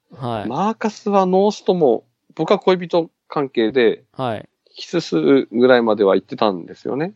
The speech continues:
Speaker 2: はいはいはいはい。
Speaker 1: なのにまさか死んじゃうっていう。
Speaker 2: うん、それもまた違ったエンディングありますし、その二人の。
Speaker 1: あー、
Speaker 2: はい。
Speaker 1: はいはい。
Speaker 2: さらに言うと、
Speaker 1: うん。
Speaker 2: あの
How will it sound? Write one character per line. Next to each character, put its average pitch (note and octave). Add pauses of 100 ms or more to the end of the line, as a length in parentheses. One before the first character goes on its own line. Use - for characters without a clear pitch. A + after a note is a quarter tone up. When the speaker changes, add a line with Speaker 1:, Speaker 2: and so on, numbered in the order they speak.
Speaker 2:
は C3+
い A2+
は A2
い G2+
は G#2+
い -
は A2+
い。 -
Speaker 1:
な A2
の C#3
に D3+
ま C#3+
さ C#3+
か B2+
死 -
ん A#2
じ A2
ゃ G#2+
う G#2+
っ -
て -
い F2+
う。 -
Speaker 2:
う D#3+
ん、 D#3
そ G3+
れ G#3
も G#3+
ま C#3
た C#3+
違 C3+ (300)
っ B2+
た C3+
エ B2+
ン B2
デ A#2+
ィ A#2
ン -
グ A#2
あ A2+
り A2+
ま A2+
す A2
し、 F2
そ A2+
の G#2
二 G2+
人 G2
の。 E2+ (340)
Speaker 1:
あ A2+
ー、 - (760)
Speaker 2:
は A#2
い。 -
Speaker 1:
は -
い -
は E2
い。 D#2
Speaker 2:
さ E3+
ら D#3
に C3+
言 B2+
う A#2+
と、 B2+ (320)
Speaker 1:
う A2
ん。 G#2
Speaker 2:
あ A#2+
の G2+